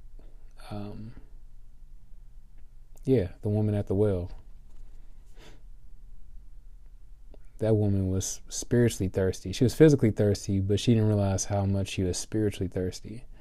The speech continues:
So anyway, let me keep reading. Verse forty-four, "Then they will reply, 'Lord, when do we ever see you hungry or thirsty or a stranger or naked or sick and in,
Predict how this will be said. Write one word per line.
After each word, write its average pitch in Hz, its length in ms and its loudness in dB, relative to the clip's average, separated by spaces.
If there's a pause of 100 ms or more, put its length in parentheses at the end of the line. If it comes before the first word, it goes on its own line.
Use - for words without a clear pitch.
(300)
So - 160 -6
anyway, 92 260 -4 (160)
let 117 120 -2
me 113 60 2
keep 104 160 0
reading. 92 280 0 (640)
Verse 123 140 6
forty-four, 101 640 4 (180)
"Then 131 260 6
they 123 120 8
will 107 160 8
reply, 98 340 4
'Lord, 117 380 10
when 151 160 8
do 170 80 8
we 151 160 12
ever 143 180 10
see 143 200 4
you 139 200 8
hungry 131 380 8
or 101 100 8
thirsty 131 460 6
or 98 160 4
a 98 60 4
stranger 113 580 4
or 92 40 4
naked 110 380 4
or 92 100 4
sick - 360 2
and 117 100 2
in, 107 120 -2